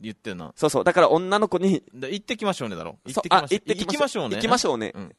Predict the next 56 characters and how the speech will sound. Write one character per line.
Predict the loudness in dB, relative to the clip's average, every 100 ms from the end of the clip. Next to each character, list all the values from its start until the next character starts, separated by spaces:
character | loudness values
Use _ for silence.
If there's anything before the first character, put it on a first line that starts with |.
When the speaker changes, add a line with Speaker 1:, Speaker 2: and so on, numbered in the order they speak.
| _
Speaker 2:
と | -4
か。 | -2 -4 _ _ _
そ | -2 -2 -2
う。 | _
っ |
て | -6
言 | -2
っ |
た | 2
ら、 | 4 4 0
そ-、 | -14 -20 _ -14
そ | -8
う |
そ | -2 -2
う、 |
「一 | 0 -2
緒 | -4
に | -4
行 | -2
こ |
う | -2
ね」 |
っ | -2
て |
聞 | -2
こ | -2
え | 0
る |
か | 4
ら、 | 6 4
Speaker 1:
う |
ん。 | 2 -14 _ _ _ _
Speaker 2:
こ | -10 -8
の | -8 -8 -6
男 | -6 -4 -4
の | -4
子 | 0
が | 2 4
ド | 4
キ | 4
ド | 2
キ | 0
す | -8
る |
み | -8
た | -10
い |
な。 | -10
Speaker 1:
う | -14
ん |
う | -4
ん。 |
Speaker 2:
し |
た | 0
ら、 | 0 0
あ、 | -2